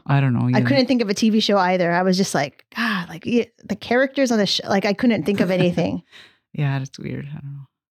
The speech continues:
Speaker 1: Grey's Anatomy.
Speaker 2: Maybe
Speaker 1: Probably
Speaker 2: there's just
Speaker 1: 'cause I
Speaker 2: Little House on the Prairie.
Speaker 1: <laughs>
Speaker 2: 'Cause, like, when you look at Little House on the Prairie, it's very subdued. It's not very, it's all, like, calm, kinda like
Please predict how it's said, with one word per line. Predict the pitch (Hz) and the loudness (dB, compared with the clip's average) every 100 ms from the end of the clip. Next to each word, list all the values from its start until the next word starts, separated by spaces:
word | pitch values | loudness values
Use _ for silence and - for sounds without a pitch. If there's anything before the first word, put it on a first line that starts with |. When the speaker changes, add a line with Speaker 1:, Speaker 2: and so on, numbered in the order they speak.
| _ _ - | _ _ -4
Speaker 1:
Grey's | 160 160 | -2 2
Anatomy. | 147 143 139 131 131 _ - | 2 2 -2 -4 -8 _ -2
Speaker 2:
Maybe | 311 | 4
Speaker 1:
Probably | 330 269 | 4 4
Speaker 2:
there's | 233 | 4
just | |
Speaker 1:
'cause | |
I | 233 | 4
Speaker 2:
Little | 254 | 4
House | 233 240 | 0 0
on | 233 | 0
the | 196 | 0
Prairie. | - 202 220 160 - - | 0 2 2 -2 -6 -6
Speaker 1:
<laughs> | 262 - - - 240 | -6 -6 -12 -4 0
Speaker 2:
'Cause, | 254 | 2
like, | 262 247 208 | 2 2 0
when | 233 262 | 0 2
you | 262 | 4
look | 247 330 | 2 0
at | 226 202 | 0 2
Little | 226 | 2
House | 208 214 220 | 2 2 2
on | |
the | 202 | 0
Prairie, | 220 208 196 | 2 2 2
it's | 185 | 2
very | 202 208 | 2 2
subdued. | - 190 175 202 226 220 | 0 -4 2 4 4 2
It's | 185 208 | 0 0
not | 196 180 | 0 2
very, | 196 190 180 170 _ - | 2 2 0 -4 _ -12
it's | 208 | -2
all, | 214 | 0
like, | 202 185 | 0 -2
calm, | - 220 233 254 | 0 2 2 2
kinda | 269 269 | 2 2
like | 247 | 2